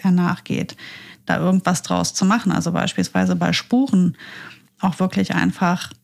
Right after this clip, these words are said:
zu sagen, ich lass den die Spur bis zu einem gewissen Punkt suchen, dann rufe ich Platz, dann soll er sich hinlegen, dann machen wir irgendwie ein, ein Ding draus, also einen Job draus. Dass er mir Spuren zeigt, womöglich einfach auch, ne? Statt dass er denen folgt, eigenständig und alleine und dann irgendwann auch,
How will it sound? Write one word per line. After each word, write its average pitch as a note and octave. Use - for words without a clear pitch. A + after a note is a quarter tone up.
zu -
sagen, F3
ich F3
lass E3
den G#3
die G#3
Spur G#3+
bis -
zu F#3+
einem F#3
gewissen F#3
Punkt F#3+
suchen, A#3+
dann F3+
rufe F3+
ich -
Platz, B3
dann E3+
soll E3
er -
sich -
hinlegen, G#3+
dann F3
machen F3+
wir E3+
irgendwie F#3
ein, F3
ein F#3+
Ding B3
draus, -
also E3+
einen F3
Job G#3
draus. -
Dass F#3
er F3
mir F3
Spuren G3
zeigt, G3
womöglich -
einfach -
auch, -
ne? A3+
Statt G3
dass F#3
er F3+
denen F3+
folgt, G#3+
eigenständig A3+
und F#3+
alleine F3
und G3+
dann F3+
irgendwann F#3
auch, -